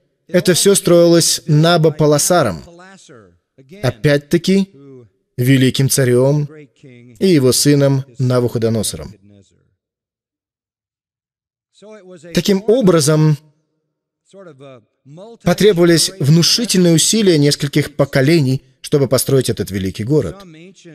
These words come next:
Некоторые исследователи древней истории говорят, что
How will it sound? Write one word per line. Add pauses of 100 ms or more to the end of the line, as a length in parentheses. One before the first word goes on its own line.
(480)
Некоторые (580)
исследователи (420)
древней
истории
говорят,
что